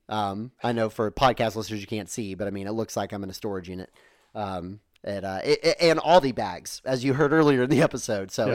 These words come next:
Speaker 1: it, it will get better. Our
Speaker 2: But you've got, you've got the space. So, I
Speaker 1: Yeah.
Speaker 2: mean,
Speaker 1: We, we've
Speaker 2: who
Speaker 1: got the
Speaker 2: cares?
Speaker 1: space.
Speaker 2: Like, move at
Speaker 1: Mm-hmm.
Speaker 2: your own pace, dude. It's not like you're, move at your own pace to fill the space.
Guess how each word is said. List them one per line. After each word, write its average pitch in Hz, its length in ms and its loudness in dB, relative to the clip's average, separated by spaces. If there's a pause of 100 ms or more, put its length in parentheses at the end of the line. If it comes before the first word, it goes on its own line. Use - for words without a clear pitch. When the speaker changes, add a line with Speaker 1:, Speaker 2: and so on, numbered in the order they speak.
Speaker 1:
it, 160 100 -2
it 175 100 4
will 175 140 6
get 147 160 0
better. 95 420 -2
Our 117 240 0 (240)
Speaker 2:
But 190 160 4
you've 180 120 2
got, 214 280 2
you've 143 160 -2
got 185 140 2
the - 60 -14
space. - 500 -4 (160)
So, 120 540 -2
I 113 80 -4
Speaker 1:
Yeah. 123 180 4
Speaker 2:
mean, 95 180 -6 (400)
Speaker 1:
We, 131 160 0
we've 143 100 0
Speaker 2:
who 135 60 6
Speaker 1:
got 165 140 6
the 151 60 6
Speaker 2:
cares? 110 100 4
Speaker 1:
space. 117 440 0
Speaker 2:
Like, - 80 -16 (520)
move 156 200 4
at 175 40 8
Speaker 1:
Mm-hmm. 160 60 6
Speaker 2:
your 147 120 8
own 147 140 6
pace, 143 320 -2
dude. 110 200 -4
It's 107 140 -12
not 131 140 -4
like 123 200 -4
you're, 117 200 -4 (460)
move 190 180 6
at 233 60 0
your 180 160 8
own 165 160 2
pace 143 280 -4
to 131 80 -8
fill 117 220 -4
the 95 100 -10
space. - 560 -12